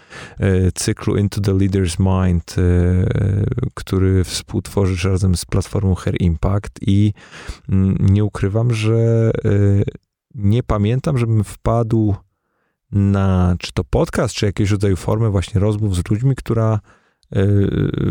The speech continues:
oprócz tego, że zrobiła na mnie wrażenie, to też miałem poczucie, że bardzo dobrze czuję się jako jej, e, odbiorca i, i zastanawiam się, mm,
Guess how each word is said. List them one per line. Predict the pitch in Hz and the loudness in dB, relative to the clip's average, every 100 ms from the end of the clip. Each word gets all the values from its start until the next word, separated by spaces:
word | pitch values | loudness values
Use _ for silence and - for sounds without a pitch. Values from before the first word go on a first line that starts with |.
| 101 104 104 - | -2 -4 -6 -6
oprócz | - - | -4 -4
tego, | - 120 | -2 0
że | 107 | 0
zrobiła | 104 104 110 | 0 0 2
na | 107 | 2
mnie | 98 | 2
wrażenie, | 92 95 110 160 | 0 0 0 -2
to | 135 | -2
też | 123 | -2
miałem | 123 113 | -2 -2
poczucie, | - 107 - 127 139 120 | -2 -6 -6 -4 -2 -2
że | 107 110 110 110 110 107 - | 0 0 2 2 2 0 -2
bardzo | 98 113 107 101 | -2 -2 -2 -2
dobrze | 110 107 98 | 0 0 0
czuję | 95 - 107 101 | -2 0 2 2
się | - 104 101 101 _ _ _ _ - | 0 0 0 -2 _ _ _ _ -4
jako | 104 - 104 | -2 0 2
jej, | 98 101 101 101 - | 2 2 2 2 0
e, | 95 98 | 0 0
odbiorca | 101 101 110 95 85 - | -2 0 0 0 -2 -4
i, | 95 98 101 - | 0 2 2 2
i | |
zastanawiam | 104 - 107 120 117 | -2 -2 -2 0 0
się, | - 110 107 - - _ - _ _ | -2 -2 -2 -4 -14 _ -20 _ _
mm, | 104 101 | 0 0